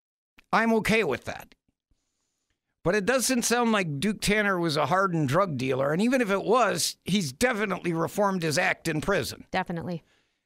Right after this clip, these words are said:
Speaker 1: So let's introduce the world to Duke Tanner.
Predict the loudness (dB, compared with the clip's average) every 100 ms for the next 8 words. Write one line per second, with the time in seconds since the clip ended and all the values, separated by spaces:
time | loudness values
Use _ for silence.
0 | _ -10 -2 0 0 2 0 0 0 -2
1 | -4 -6 -10 _ _ _ _ -6 -2 2
2 | 2 2 -2 -8 -20 _ -4 -2 -4 -4
3 | -6 -6 -12